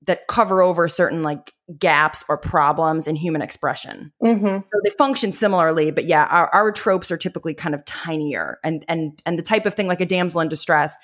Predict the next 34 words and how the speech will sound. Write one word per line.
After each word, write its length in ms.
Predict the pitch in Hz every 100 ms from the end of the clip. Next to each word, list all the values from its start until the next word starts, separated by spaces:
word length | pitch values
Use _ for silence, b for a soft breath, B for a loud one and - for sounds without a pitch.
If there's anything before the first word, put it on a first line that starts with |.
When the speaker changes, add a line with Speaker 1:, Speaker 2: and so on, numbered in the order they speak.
| B -
Speaker 1:
that 100 | 208
might 180 | 196 -
show 340 | - 185 165
up 160 | 160 -
using 320 | 175 165 160
multiple 420 | 170 165 165 147
tropes, 540 | - - 160 151 143 -
the 80 | 156
way 140 | 151
that 180 | 151 185
we 160 | 294
think 280 | 302 202 170
of 120 | 147
it, 140 | 147 -
to 100 | 185
produce 480 | 185 175 175 165 - b b
what 140 | 196
I 80 | 208
call 260 | 240 240 185
a 60 |
media 360 | 170 175 226 269
trope, 380 | 269 302 294 294
or, 80 | 202
like, 180 | 185
a 60 | 160
theme 380 | - 214 180 156
would 160 | 151
probably 260 | 156 143 143
be 120 | 139
a 40 | 147
better 200 | 127 -
word 180 | -
for 100 | -
that. 220 | - -